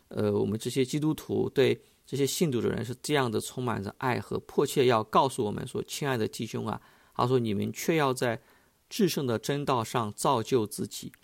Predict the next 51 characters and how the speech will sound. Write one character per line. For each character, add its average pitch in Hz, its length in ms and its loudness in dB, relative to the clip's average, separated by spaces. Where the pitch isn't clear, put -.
这 180 160 0
个 131 180 6
至 160 160 -2
圣 151 140 -2
的 131 60 2
真 156 220 -2
道 160 180 4
呢， 120 180 2
英 165 160 4
文 139 160 4
写 131 140 0
的 107 160 2
是 113 300 2
most 120 480 2
holy 139 600 2
faith， 123 380 2
讲 90 140 -8
到 110 120 -2
是 131 140 -2
一 123 100 2
个 117 120 2
信 131 280 -2
心， - 220 -8
我 - 60 -4
们 131 60 4
要 143 80 4
在 147 180 2
一 135 60 4
个 156 100 -2
圣 170 360 0
洁 - 200 -2
至 - 200 -4
圣 139 180 -2
的 113 80 0
信 127 240 -2
心 120 180 -4
上 117 220 -2
造 156 220 4
就 127 200 2
自 117 180 -4
己。 - 240 -8
什 - 160 -4
么 120 100 2
意 151 60 -2
思 151 120 -2
呢？ 131 120 2
讲 113 120 -2
到 120 140 2
说 127 140 4
是 120 220 0
build 151 360 2